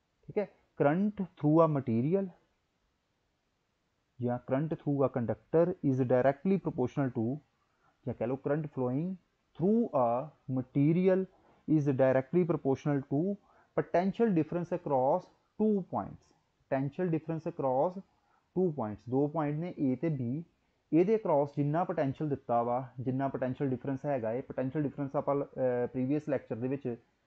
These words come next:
ਸਮਝਿਆ ਕੀ ਹੁੰਦਾ ਏ, ਉਹਦੇ ਡਾਇਰੈਕਟਲੀ ਪ੍ਰੋਪੋਰਸ਼ਨਲ ਹੋਏਗਾ। ਉਹਦੇ ਕੀ ਆ? ਡਾਇਰੈਕਟਲੀ ਪ੍ਰੋਪੋਰਸ਼ਨਲ ਹੋਏਗਾ। I current is directly proportional to applied voltage। ਠੀਕ ਹੈ, but ਇਹਦੀਆਂ ਕੁਝ ਕੰਡੀਸ਼ਨਸ ਨੇ।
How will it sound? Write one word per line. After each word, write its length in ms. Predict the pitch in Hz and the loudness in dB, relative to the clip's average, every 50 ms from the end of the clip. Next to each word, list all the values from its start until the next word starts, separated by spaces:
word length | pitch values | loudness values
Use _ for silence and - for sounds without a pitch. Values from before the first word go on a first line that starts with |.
| _ _ _ _ | _ _ _ _
ਸਮਝਿਆ 300 | 135 127 127 131 156 156 | -2 0 0 2 0 0
ਕੀ 220 | 151 151 131 123 | 0 -2 -2 -2
ਹੁੰਦਾ 260 | 139 151 151 131 120 | -2 -4 -4 -2 -2
ਏ, 140 | 127 165 196 - _ _ _ _ _ _ _ _ _ _ | -2 -2 -4 -6 _ _ _ _ _ _ _ _ _ _
ਉਹਦੇ 300 | 165 165 190 185 214 214 | 0 2 4 4 4 4
ਡਾਇਰੈਕਟਲੀ 420 | 196 170 160 156 - - 165 160 156 | 4 2 0 -2 -2 -2 -2 -2 0
ਪ੍ਰੋਪੋਰਸ਼ਨਲ 480 | 156 156 135 135 113 107 - 127 113 | -2 -4 -4 -6 -6 -6 -6 -8 -8
ਹੋਏਗਾ। 400 | 113 110 117 113 107 101 110 104 - _ _ _ _ 139 | -8 -6 -6 -8 -8 -10 -12 -16 -20 _ _ _ _ -6
ਉਹਦੇ 220 | 127 131 156 165 | -4 -2 -2 -2
ਕੀ 280 | 160 - 135 113 110 117 | -2 -4 -4 -4 -4 -2
ਆ? 160 | 143 190 208 - _ _ _ _ _ _ 127 | -4 -4 -6 -8 _ _ _ _ _ _ 2
ਡਾਇਰੈਕਟਲੀ 520 | 139 151 156 147 139 - - - 147 135 | 4 4 4 4 2 -2 -2 -4 -4 -2
ਪ੍ਰੋਪੋਰਸ਼ਨਲ 460 | 135 143 117 117 117 110 - - 123 | -2 -4 -6 -6 -8 -8 -6 -8 -8
ਹੋਏਗਾ। 400 | 110 104 120 113 104 - - 107 - _ _ - _ - 123 127 131 | -8 -6 -6 -6 -8 -8 -12 -18 -20 _ _ -18 _ 2 2 4 4
I 40 | 143 | 4
current 520 | 175 208 - - 170 127 110 117 135 151 - _ _ _ _ _ _ _ _ _ _ _ _ _ _ _ _ _ _ _ _ - | 2 2 0 0 -2 -2 -2 -2 -4 -8 -10 _ _ _ _ _ _ _ _ _ _ _ _ _ _ _ _ _ _ _ _ -8
is 80 | 123 113 | -6 -6
directly 500 | 117 110 127 131 131 131 - - 180 180 | -4 -2 -2 -2 -2 -2 -2 -2 -2 -2
proportional 500 | - 147 131 - 117 - - 123 113 113 139 | -2 -4 -6 -8 -10 -8 -8 -8 -6 -6 -6
to 160 | 151 151 135 | -6 -6 -6
applied 500 | - - 123 113 107 113 127 131 113 104 | -6 -4 -4 -2 -2 -2 -4 -4 -6 -6
voltage। 440 | 104 104 98 - - 104 104 - _ _ _ _ _ _ _ _ _ _ _ _ _ _ _ _ _ _ _ _ _ _ _ _ _ _ _ _ _ _ _ _ _ | -6 -6 -8 -10 -14 -18 -20 -20 _ _ _ _ _ _ _ _ _ _ _ _ _ _ _ _ _ _ _ _ _ _ _ _ _ _ _ _ _ _ _ _ _
ਠੀਕ 220 | - 147 170 - 185 | -4 -4 -2 -2 -6
ਹੈ, 40 | - - - - - - _ - 139 180 | -10 -12 -18 -20 -20 -16 _ 4 6 6
but 240 | 202 - - - - - | 6 6 2 -6 -6 -2
ਇਹਦੀਆਂ 240 | 190 196 185 214 233 | 0 2 4 4 4
ਕੁਝ 200 | 226 220 214 196 | 4 2 0 2
ਕੰਡੀਸ਼ਨਸ 640 | - 226 214 196 165 151 135 - - 165 143 - - | 2 2 4 4 4 4 2 2 0 -2 -2 -4 -6
ਨੇ। 120 | 107 98 | -10 -12